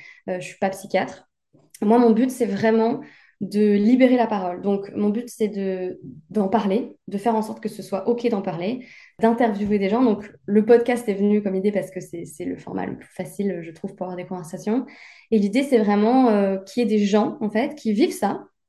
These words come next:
et qui racontent leur histoire. Parce que si tu n'écoutes pas ces histoires-là, tu ne peux pas savoir ce que c'est.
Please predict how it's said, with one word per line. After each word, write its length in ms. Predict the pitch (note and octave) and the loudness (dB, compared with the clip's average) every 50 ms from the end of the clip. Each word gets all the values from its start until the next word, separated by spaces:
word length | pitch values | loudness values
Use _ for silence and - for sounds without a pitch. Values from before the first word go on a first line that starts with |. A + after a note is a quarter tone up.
| _ _ _ - - - _ _ _ - | _ _ _ -20 -20 -20 _ _ _ 0
et 220 | A#3 A#3+ B3+ C4 B3+ | 2 2 2 2 0
qui 140 | - C4 | 0 0
racontent 360 | A#3 A3 A3+ A3+ A3+ C4 C#4+ - | 0 0 0 0 0 -2 -2 0
leur 100 | A#3+ G#3+ | 0 0
histoire. 520 | G#3 G#3 - F#3 F3 G3 - - _ _ _ _ _ - - - _ _ _ - | 0 -2 -2 -6 -6 -6 -8 -14 _ _ _ _ _ -20 -20 -20 _ _ _ 0
Parce 220 | A3 A3 A3 - | 0 0 -2 -2
que 380 | - A#3 A3+ A3 G#3+ A3 - - | 2 2 4 4 4 0 -2 -8
si 300 | - - - - C4 A3+ | -14 -18 -8 -4 -4 -4
tu 160 | - - A3 | -2 0 2
n'écoutes 380 | A3 B3 D4+ D4 D4 - - - | 4 4 4 2 0 -4 -2 0
pas 120 | C4 B3+ | 0 0
ces 220 | B3+ - G#3+ F#3+ G3 | 0 -2 -4 -4 -4
histoires-là, 420 | F#3+ - - F#3+ F#3+ G#3 B3+ B3+ - | -6 -6 -6 -6 -6 -6 -6 -6 -2
tu 100 | - B3 | -2 0
ne 60 | A3+ | 2
peux 140 | A#3 B3+ - | 2 2 2
pas 120 | A3+ A#3 | 0 0
savoir 300 | A#3 A3+ G3+ F#3+ F#3+ F#3+ | -2 -2 -4 -4 -6 -8
ce 60 | - | -12
que 100 | - E3+ | -16 -16
c'est. 280 | D#3 - F#3 C#4 - | -10 -8 -8 -8 -10